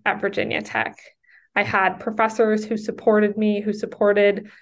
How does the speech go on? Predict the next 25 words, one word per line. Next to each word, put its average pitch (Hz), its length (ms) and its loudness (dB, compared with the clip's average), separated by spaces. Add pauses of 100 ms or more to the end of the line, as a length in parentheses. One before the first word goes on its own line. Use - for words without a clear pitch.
(200)
my 196 420 2
dedication 214 840 0
to 220 80 -6
public 208 360 -4
service 196 440 -4
and 208 80 -6
my 185 100 -6
passion 196 720 -4
for 185 340 2 (220)
helping 220 360 2
others, 202 640 0 (560)
and 190 560 -4 (380)
eventually 214 1080 0 (140)
knew 226 180 2
that 220 140 2
I 220 40 0
wanted 214 260 -4
to 220 40 -10
go 208 100 -6
to 185 80 -6
law 180 220 -6
school. - 500 -10 (720)
Wasn't 294 420 6
quite 233 260 4
sure, 226 600 2